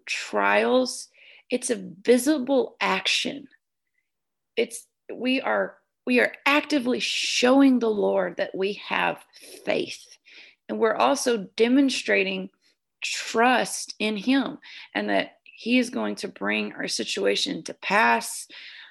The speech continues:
or that, or gifts, or, you know, he-,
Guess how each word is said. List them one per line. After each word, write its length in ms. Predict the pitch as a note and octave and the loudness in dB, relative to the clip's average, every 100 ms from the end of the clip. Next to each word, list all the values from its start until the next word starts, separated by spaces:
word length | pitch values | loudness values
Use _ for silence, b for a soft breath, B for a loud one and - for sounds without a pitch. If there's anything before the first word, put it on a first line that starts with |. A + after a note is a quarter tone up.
| B _ _ _ _ _ - | B _ _ _ _ _ -6
or 200 | G3+ G3+ | 0 2
that, 320 | G3 F3 - - _ _ _ _ _ - | 2 0 0 -10 _ _ _ _ _ 0
or 140 | F#3 | 0
gifts, 680 | D#3 - A3+ B3 B3 - - - | 0 2 4 4 2 -4 -4 -2
or, 420 | F#3+ F#3 E3 - | 0 0 0 -4
you 80 | G3+ | -6
know, 180 | F#3+ F3 | -4 -4
he-, 380 | D#3+ - - | -6 -10 -12